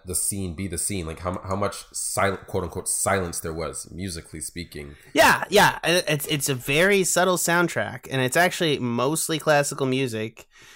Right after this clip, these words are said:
Speaker 2: and it's, it's, there's, there's a cut, there's, yeah, there's, oh, I love this, Ready or Nocturna for solo violin. Oh,
Speaker 1: Of
Speaker 2: that's
Speaker 1: course.
Speaker 2: good. So there's
Speaker 1: Ah.
Speaker 2: actually,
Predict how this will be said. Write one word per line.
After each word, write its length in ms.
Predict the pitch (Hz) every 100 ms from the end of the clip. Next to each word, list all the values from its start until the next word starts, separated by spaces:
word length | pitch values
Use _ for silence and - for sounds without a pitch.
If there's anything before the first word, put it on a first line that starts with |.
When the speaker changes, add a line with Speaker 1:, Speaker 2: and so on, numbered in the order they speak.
| _
Speaker 2:
and 160 | 131 113
it's, 220 | 113 -
it's, 260 | 113 110 -
there's, 280 | - 117 117
there's 240 | - 123 113
a 80 |
cut, 520 | 110 - 156 165 160 131
there's, 240 | 127 101 - - 80 - 123
yeah, 180 | 135 123
there's, 280 | 117 123 - - - - -
oh, 200 | 147 135
I 80 | 123
love 180 | 123 113
this, 160 | 107
Ready 340 | 110 139 147 139
or 100 | 123
Nocturna 680 | 120 117 - 143 120 113
for 160 | 113 120
solo 380 | - 123 117 113
violin. 680 | 113 110 110 113 107 110 127
Oh, 60 | 139
Speaker 1:
Of 60 |
Speaker 2:
that's 120 | 85 -
Speaker 1:
course. 300 | - 82 80
Speaker 2:
good. 200 | 123 107
So 140 | 180
there's 160 | 202 294
Speaker 1:
Ah. 60 |
Speaker 2:
actually, 360 | 381 - 359 -